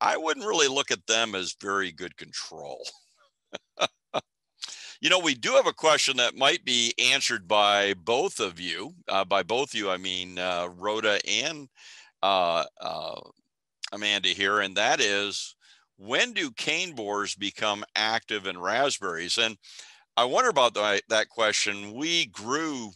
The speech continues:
acres of raspberries, and cane borer was never one of my problems that I saw here in South Dakota.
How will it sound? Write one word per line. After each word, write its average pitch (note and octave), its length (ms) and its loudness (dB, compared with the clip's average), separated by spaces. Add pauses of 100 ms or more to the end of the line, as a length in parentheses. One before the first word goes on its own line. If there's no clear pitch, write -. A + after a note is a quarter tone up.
(880)
acres A#2 440 0
of E2 180 -12
raspberries, E2+ 840 -2 (480)
and G#2+ 240 0
cane G3+ 320 0
borer C3 260 0
was G2+ 240 -2
never C3+ 440 0
one A#2+ 240 0
of A2 140 2
my G2+ 220 2
problems G2 640 0
that E2+ 140 -6
I E2+ 100 -4
saw F2+ 340 0
here F2+ 220 -6
in E2 80 -10
South F2+ 380 -2
Dakota. G2+ 440 -4